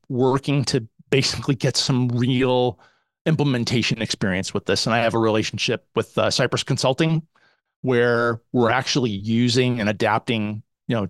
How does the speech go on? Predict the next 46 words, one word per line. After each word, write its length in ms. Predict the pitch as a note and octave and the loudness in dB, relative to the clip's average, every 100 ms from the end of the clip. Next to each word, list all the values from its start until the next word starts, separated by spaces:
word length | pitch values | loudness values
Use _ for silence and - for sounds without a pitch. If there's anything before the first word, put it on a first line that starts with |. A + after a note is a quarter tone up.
| - | -4
T 160 | D#3 | -2
nops 340 | A#2+ G#2+ - - | 0 0 -2 -2
and 220 | C3+ A2+ | -2 -2
building 320 | B2+ C3 B2+ | 0 0 0
the 80 | A2 | -2
T 180 | - A#2+ | 0 0
nops 200 | G#2+ - | 0 0
framework 540 | - A2+ G#2+ F#2+ - _ _ | 0 0 0 -4 -8 _ _
as 180 | C3 C3+ | 0 0
a 40 | |
framework 360 | C3 C3 B2 A2 | 0 0 0 0
for 120 | A2+ | 0
service 260 | - A2 G#2 | 2 2 0
delivery. 540 | - G#2 F2 G2 G#2 _ _ _ - | 0 -2 -2 -6 -8 _ _ _ -4
And 100 | C3 | 0
that's 160 | B2+ | 0
pretty 280 | - C3+ A#2 | 0 0 0
exciting. 420 | G#2+ B2 G#2+ G2+ | 0 0 0 0
It 100 | G#2 | -2
keeps 240 | - C3 - | -2 -2 0
it 120 | - | -2
from 180 | C3 G#2 | -2 0
just 260 | A#2 - | 0 0
being 160 | - A2 | -2 0
an 80 | G#2 | 0
academic 480 | G#2 G2+ G#2 G2 | -2 -2 -2 0
exercise 540 | G2 - G#2 G#2 G2+ G2 | -2 -4 -2 0 0 -2
for 220 | - A2 | -4 -4
me. 280 | A2 G2 F#2+ _ _ _ _ | -4 -8 -14 _ _ _ _
So 260 | - G#2+ G#2+ _ | -2 -2 -4 _
look 180 | C#3+ F3 | 0 0
for 120 | - | 0
more 180 | D3 D3+ | 0 0
on 260 | D3+ C#3 B2+ | 0 0 0
that 200 | B2 - | -2 -2
front, 320 | - C#3 C3+ - | 0 0 -2 -4
and, 240 | A#2+ A2 | -4 0
uh, 160 | A#2+ A2 - | 0 0 -2
please 300 | - C#3+ B2 | -2 0 0
hit 120 | D#3+ | -2
me 140 | C3+ | 0
up 160 | C3+ - - | -2 -2 -2
on 180 | D3 B2 | -2 0
LinkedIn. 480 | B2+ B2 B2 G#2 - | 0 0 -2 -4 -4
Happy, 420 | C#3+ - C3+ B2+ | -2 0 0 0
uh, 200 | A#2 G#2+ | 0 0